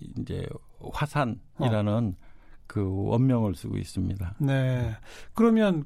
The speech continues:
Speaker 2: 그때로부터 시작해서 지금, 어, 우리 이창근 대사께서는 몇 대 손인 거예요?
Speaker 1: 이왕조, 어, 태조로부터는 삼십일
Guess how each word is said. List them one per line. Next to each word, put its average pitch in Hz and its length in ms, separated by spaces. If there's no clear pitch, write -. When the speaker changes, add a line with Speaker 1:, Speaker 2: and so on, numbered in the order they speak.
Speaker 2:
그때로부터 202 580
시작해서 190 340
지금, 175 460
어, 170 500
우리 180 220
이창근 196 580
대사께서는 170 920
몇 180 180
대 240 160
손인 185 260
거예요? 107 300
Speaker 1:
이왕조, 170 960
어, 120 400
태조로부터는 143 1400
삼십일 123 800